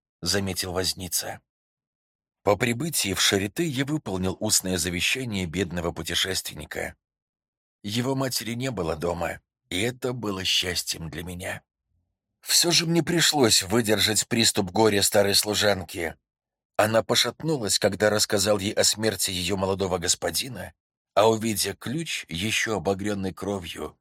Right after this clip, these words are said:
упала полумёртвая на стул. Но я был поглощён мыслью о более возвышенном страдании, о страдании женщины, у которой судьба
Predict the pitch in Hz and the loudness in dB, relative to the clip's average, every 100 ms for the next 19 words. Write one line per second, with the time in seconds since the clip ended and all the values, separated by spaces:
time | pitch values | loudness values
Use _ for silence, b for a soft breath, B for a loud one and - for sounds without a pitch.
0 | _ - 92 - 123 123 117 - 107 98 | _ -4 -4 0 0 0 -4 -4 -2 -2
1 | 90 90 90 - 87 87 85 - - 92 | 0 -2 -4 -4 -4 -2 -4 -4 -6 -12
2 | 82 _ _ _ _ _ _ _ _ _ | -14 _ _ _ _ _ _ _ _ _
3 | _ - 98 120 156 175 165 131 120 120 | _ -10 0 2 4 4 4 4 2 4
4 | 131 - 135 131 160 - 127 110 135 120 | 4 4 4 4 4 2 2 0 2 4
5 | 117 147 113 98 95 85 107 - 87 90 | 4 4 4 4 4 2 2 0 0 0
6 | - 98 95 98 98 92 82 87 _ _ | 0 -2 -2 -2 -2 -4 -10 -14 _ _
7 | - 117 - 127 123 120 113 101 101 151 | 0 2 2 2 4 2 2 -2 -2 -4
8 | 123 - 85 95 104 127 143 131 - 107 | -4 -4 -4 -4 -2 -2 0 2 2 0
9 | 98 113 | 0 2